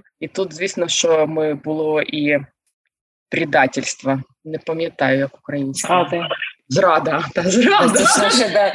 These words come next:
Speaker 2: наше ж, да,
Speaker 1: Наше ж так.
Speaker 2: улюблене
Speaker 1: Так.
Speaker 2: слово, да.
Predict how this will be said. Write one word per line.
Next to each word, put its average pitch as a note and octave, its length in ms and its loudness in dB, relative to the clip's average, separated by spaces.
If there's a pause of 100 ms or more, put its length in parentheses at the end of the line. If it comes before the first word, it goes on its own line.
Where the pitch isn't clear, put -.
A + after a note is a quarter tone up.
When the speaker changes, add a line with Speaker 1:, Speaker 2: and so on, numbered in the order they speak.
(220)
Speaker 2:
наше A3 360 2
ж, G#3+ 180 -4
да, B3 300 2
Speaker 1:
Наше E4 420 4
ж C4+ 60 0
так. A3 320 0
Speaker 2:
улюблене A#3+ 580 -2
Speaker 1:
Так. D#3+ 380 0
Speaker 2:
слово, G3 580 -4 (100)
да. G3 240 -4